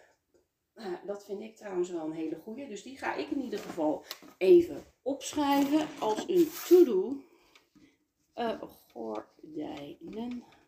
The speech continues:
wassen. Ehm, <clears throat> kussenhoesjes. Nou, dit is vaak wel het seizoen dat de meeste mensen hun, eh,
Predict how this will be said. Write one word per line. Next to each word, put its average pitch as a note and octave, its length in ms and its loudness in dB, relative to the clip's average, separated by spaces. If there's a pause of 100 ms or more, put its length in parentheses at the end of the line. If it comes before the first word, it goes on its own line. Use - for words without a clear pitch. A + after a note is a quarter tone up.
(520)
wassen. A3 880 -10 (1160)
Ehm, A3+ 640 2 (420)
<clears throat> D4 600 10 (920)
kussenhoesjes. D4 720 -2
Nou, - 220 -6
dit G#3+ 140 -6
is - 160 -12 (120)
vaak C4 220 -8
wel G#3 220 -2
het - 140 -4
seizoen G3+ 500 -4 (240)
dat E3+ 140 -8
de - 80 -2
meeste G3 340 0
mensen F#3 500 2 (280)
hun, F3 200 4
eh, D#3+ 120 -4